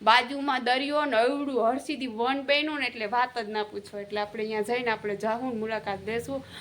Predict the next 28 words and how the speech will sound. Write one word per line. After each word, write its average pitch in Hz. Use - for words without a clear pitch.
અને 202
કાલે 220
આપણું 214
કેવા 233
માન 233
સન્માન 233
કરે 240
એ 220
લોકો 226
બધા 247
ત્યાં, 226
એ 294
તો 285
ખબર 320
નહીં, 339
જાય 277
પછી 311
ખબર 320
પડે. 320
<laughs> -
તો 302
આવું 330
કંઈક 330
છે 339
અને 311
બન્યા 269
રહેજો 262
વીડિયામાં. 254